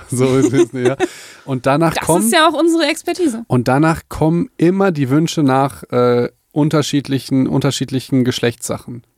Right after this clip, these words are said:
Speaker 2: Und das finde ich ganz schwierig.
Speaker 1: Und vor allen Dingen, wir können es ja, also wir, wir, wie sollen wir das bitte wissenschaftlich oder so machen? Und vor allen Dingen, ich habe davon ja auch keine Ahnung, aber es kommt immer, „Ja, mach doch mal Unterschiede, Männer und“, kommt auch immer von Frauen, lustigerweise
Speaker 2: Mhm.
Speaker 1: immer,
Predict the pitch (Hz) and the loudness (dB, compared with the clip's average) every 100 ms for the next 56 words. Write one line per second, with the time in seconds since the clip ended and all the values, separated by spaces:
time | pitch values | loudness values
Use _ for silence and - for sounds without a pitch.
0 | _ 247 302 320 277 - 240 262 - 240 | _ -2 -2 2 0 2 0 0 -2 -6
1 | 233 214 226 - 143 147 - 143 131 151 | -6 -6 -10 -2 0 -2 -4 -2 0 2
2 | 175 175 - 131 - 170 202 - 156 156 | 2 0 -2 -4 -2 -2 -2 -2 -2 -2
3 | - 139 156 147 151 160 147 127 - _ | -2 0 0 0 0 0 -2 -4 -10 _
4 | _ _ - 135 208 180 202 196 208 202 | _ _ -8 0 2 4 2 2 2 2
5 | 180 202 202 190 233 196 214 202 196 202 | 0 -2 -2 0 0 2 0 0 0 0
6 | 185 190 202 214 180 156 175 170 185 185 | 0 0 0 0 0 0 2 2 2 0
7 | 160 180 185 - 180 170 160 165 - 147 | 0 0 -2 0 2 2 0 -2 0 0
8 | 180 202 139 135 - 180 165 - - 160 | 2 0 0 -2 -2 -2 -2 -4 -8 -8
9 | - 143 147 147 147 135 151 147 156 160 | -6 -4 -4 -6 -6 -4 -4 0 0 2
10 | 147 143 139 147 151 147 - - 147 - | 2 2 2 2 2 0 -2 -4 -2 -2
11 | 139 143 131 127 - 135 117 110 120 139 | -2 -2 -2 -2 0 2 2 0 2 4
12 | 135 131 | 4 2